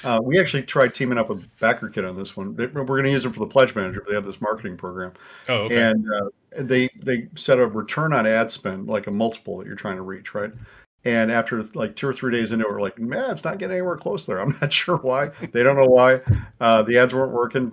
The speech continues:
Speaker 1: But, uh, on the other hand, I'm, I'm trying to take that as us hitting everybody who knew about this or, or wanted to know about it pretty hard before that.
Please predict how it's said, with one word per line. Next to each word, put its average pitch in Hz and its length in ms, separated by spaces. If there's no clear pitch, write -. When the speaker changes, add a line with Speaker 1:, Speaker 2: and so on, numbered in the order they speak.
Speaker 1:
But, 110 280
uh, 113 280
on 123 100
the 120 120
other 139 160
hand, 123 180
I'm, 110 260
I'm 123 180
trying 135 200
to 117 60
take 123 240
that 110 140
as 107 280
us 135 200
hitting 139 520
everybody 123 540
who 117 180
knew 123 240
about 110 260
this 110 160
or, 113 180
or 123 120
wanted 127 280
to 117 60
know 110 140
about 104 280
it 104 120
pretty 147 240
hard 127 300
before 196 320
that. 98 280